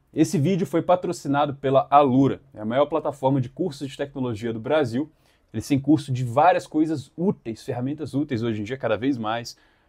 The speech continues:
como, por exemplo, Data Science, ciência de dados, né?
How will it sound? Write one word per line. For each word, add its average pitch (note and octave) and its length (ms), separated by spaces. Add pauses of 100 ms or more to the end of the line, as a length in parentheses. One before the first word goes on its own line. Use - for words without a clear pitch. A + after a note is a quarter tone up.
(200)
como, A#2+ 160
por B2 80
exemplo, A#2+ 460
Data C#3 340
Science, C#3+ 600
ciência A#2 320
de G2+ 80
dados, A#2 360
né? C3 140